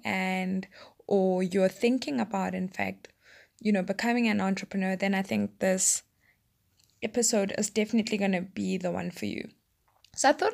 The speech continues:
I'd start off. I mean, I think it's always quite interesting how people are driven to start businesses for one of two reasons. One, because they're passionate about it,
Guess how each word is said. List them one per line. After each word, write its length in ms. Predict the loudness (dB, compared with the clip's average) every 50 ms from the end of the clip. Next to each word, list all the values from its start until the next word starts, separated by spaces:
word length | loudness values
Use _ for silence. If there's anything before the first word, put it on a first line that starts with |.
| 2 2
I'd 140 | 2 2
start 340 | 0 0 2 4 2 2 2 0
off. 180 | -6 -4 0
I 80 | 0 2
mean, 180 | 2 2 2
I 100 | 2 0
think 240 | 0 -2 -2 0 0
it's 120 | 0 0 0
always 280 | 0 0 2 0 0
quite 280 | -2 0 0 0 0 0
interesting 540 | 0 -2 -2 -2 -4 -6 -4 -2 0 0 0
how 380 | 0 -2 -2 -2 -2 -2 -4 -8 -14 -18 -20 -20 -20 -20 -20 -20 -20 -20 -20 _ _ _ _ _ _ _
people 680 | 0 2 4 4 4 4 4 4 4 6 6 6 4 4
are 140 | 4 4 4
driven 840 | 2 0 -2 0 4 4 4 4 4 4 4 4 4 2 2 0 0
to 180 | -2 -2 0 2
start 640 | 4 4 4 6 6 6 8 6 6 4 2 -2
businesses 680 | -2 -2 0 0 0 2 2 2 2 2 2 0 0 -2
for 320 | -2 -2 -2 0 2 4
one 240 | 4 4 6 6 6
of 200 | 4 2 0 -4
two 260 | -4 -2 0 -2 -2
reasons. 600 | 0 -2 -2 -2 -2 -4 -6 -6 -4 -4 -4 -2
One, 340 | 0 0 2 4 4 2 2
because 320 | 0 -2 -2 -2 -2 0
they're 120 | 0 -2 -2
passionate 600 | -2 -2 -2 0 0 0 -2 -2 -2 0 0 0
about 340 | 0 -2 -2 -2 -2 0
it, 240 | 0 0 -2 -2 -6